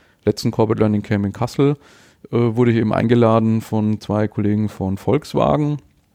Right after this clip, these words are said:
äh, die dort für das Thema Weiterbildung, äh, zuständig sind und die quasi für sich jetzt gucken wollen, wie man Podcasting in der Volkswagen Akademie quasi platzieren kann.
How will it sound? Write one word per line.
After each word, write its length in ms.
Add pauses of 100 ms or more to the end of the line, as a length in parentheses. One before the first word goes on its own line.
(400)
äh, 180
die 140
dort 240
für 240
das 200
Thema 280
Weiterbildung, 720 (420)
äh, 120
zuständig 600
sind 320
und 300
die 100
quasi 340
für 140
sich 180
jetzt 180
gucken 300
wollen, 240
wie 60
man 160
Podcasting 720
in 320
der 80
Volkswagen 500
Akademie 500
quasi 360
platzieren 580
kann. 280